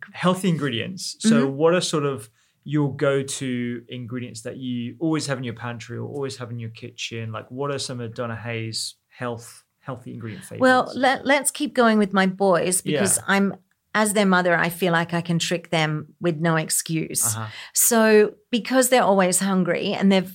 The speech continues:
Speaker 2: quite active and, like, the hustler, the twenty-one-year-old, quite the entrepreneur.
Speaker 1: Yeah.
Speaker 2: And then my other son studies agriculture.
Speaker 1: Okay.
Speaker 2: So he's out in his, anyway, they're busy.
Speaker 1: Yeah.
Speaker 2: So I try and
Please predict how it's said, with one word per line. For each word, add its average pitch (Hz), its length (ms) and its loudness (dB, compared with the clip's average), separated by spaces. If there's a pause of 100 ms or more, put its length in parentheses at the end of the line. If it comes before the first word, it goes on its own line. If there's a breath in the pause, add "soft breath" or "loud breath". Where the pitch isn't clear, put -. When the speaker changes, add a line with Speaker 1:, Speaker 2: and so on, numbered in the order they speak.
Speaker 2:
quite 208 360 0
active 170 480 0
and, 156 380 0 (400)
like, 165 260 -2
the 185 80 0
hustler, 170 440 2
the 160 120 0
twenty-one-year-old, 156 680 -2
quite 160 260 -2
the 156 100 -4
entrepreneur. 160 640 0 (100)
Speaker 1:
Yeah. - 200 -10
Speaker 2:
And 190 140 4
then 185 100 6
my 175 140 4 (100)
other 175 160 2
son 165 340 0
studies 160 480 0 (100)
agriculture. 160 800 -2 (100)
Speaker 1:
Okay. 127 180 -8
Speaker 2:
So 180 160 2
he's 175 240 4 (240)
out 170 160 2
in 160 340 -4 (120)
his, - 400 -6 (420)
anyway, 170 400 4
they're 190 120 4
busy. 175 500 2
Speaker 1:
Yeah. 127 340 -4
Speaker 2:
So 247 460 4 (540)
I 240 100 4
try 269 380 0
and 285 260 2